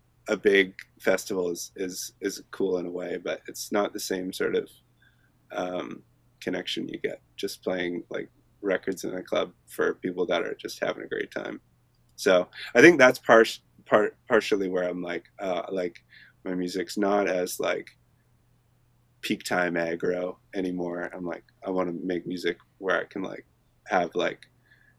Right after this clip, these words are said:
you know, real connection with people in the club, see some, like, faces up close and, and, and have a good time that way.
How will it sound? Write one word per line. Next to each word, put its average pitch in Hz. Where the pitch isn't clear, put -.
you 92
know, 82
real 95
connection -
with 85
people -
in 90
the 87
club, 82
see -
some, 85
like, 90
faces 107
up -
close -
and, -
and, 95
and 92
have 92
a 87
good 87
time 87
that 85
way. 90